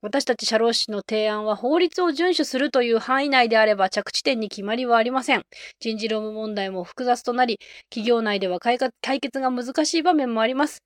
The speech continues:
そのようなご相談に対して、密にコミュニケーションを取り、最善の着地点を提案する。社労士は企業様とそこで働く方たちの支援を、のする意義のある、そして誇りの持てる仕事です。」いいこと言いますね。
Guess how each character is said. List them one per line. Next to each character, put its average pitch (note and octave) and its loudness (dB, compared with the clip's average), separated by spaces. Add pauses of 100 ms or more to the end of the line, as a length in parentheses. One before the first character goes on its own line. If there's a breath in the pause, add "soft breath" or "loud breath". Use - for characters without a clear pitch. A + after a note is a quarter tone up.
(220 soft breath)
そ A3 -10
の B3 -4
よ B3+ -2
う - -2
な A3 -2
ご G#3 -6
相 A3+ -4
談 A3+ -2
に A3+ -4
対 G#3+ 2
し - -6
て、 - 2 (120)
密 A3 -6
に F#3 -6
コ F3 -10
ミ G3+ -8
ュ A#3+ -6
ニ C4 -6
ケ D#4+ -2
ー D4+ 0
シ D4+ -6
ョ D4+ -2
ン C4 -2
を B3+ -4
取 C#4 0
り、 - -20 (140)
最 B3+ -4
善 D4 0
の D4 -4
着 - -8
地 - -8
点 A#3 -2
を D4 0
提 G3 0
案 D#3+ -6
す E3 -10
る。 C#3+ -12 (340 loud breath)
社 - -6
労 F#3+ -4
士 F#3+ -6
は A#3 4 (120)
企 F#3+ -12
業 F#3+ -4
様 F3+ -6
と F#3 -6
そ F3+ -8
こ A3+ -8
で B3 4
働 C4+ -4
く - -20
方 C#4+ -2
た C4+ 0
ち - -10
の A#3 -6
支 - -4
援 B3 -2
を、 A#3 -2 (120)
の A3+ -8
す - -6
る A#3+ -2
意 B3+ -6
義 B3 -4
の A3+ 0
あ C4 4
る、 - 2
そ G3+ -16
し - -8
て - -10
誇 A3+ -2
り D#4+ 2
の E4 0
持 C#4 -2
て D#4+ 0
る D4+ -2
仕 - -6
事 F3+ -6
で G3+ 2
す。」 - -12 (480 loud breath)
い F#3+ -10
い F3+ -10
こ F#3 -6
と F3 -6
言 G3+ 0
い B3 -2
ま C#4 0
す B3 -6
ね。 D4 6